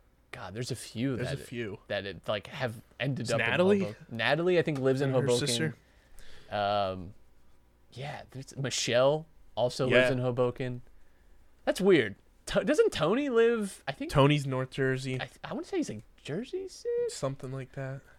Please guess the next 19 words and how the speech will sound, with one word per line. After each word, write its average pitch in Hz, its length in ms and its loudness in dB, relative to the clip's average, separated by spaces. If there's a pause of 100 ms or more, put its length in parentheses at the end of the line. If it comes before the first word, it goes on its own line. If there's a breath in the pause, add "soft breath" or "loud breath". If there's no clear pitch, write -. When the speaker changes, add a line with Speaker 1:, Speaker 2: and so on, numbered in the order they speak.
(140)
Speaker 1:
But - 220 -14
for 156 100 -12
some 247 140 -8
reason, 214 180 -2
I'm 110 80 -4
also 147 240 -4
Speaker 2:
Trenton, 208 280 0
Speaker 1:
thinking 202 180 0
Hoboken 208 280 -4
Speaker 2:
maybe. 208 60 -4
Speaker 1:
with 208 80 -6
him. 208 240 -8 (540 soft breath)
<laughs> - 160 -10
That's - 260 -8
just 370 160 4
funny. 123 340 -6 (120)
It's - 200 -4
funny. 254 320 2
Speaker 2:
Yeah. 120 220 10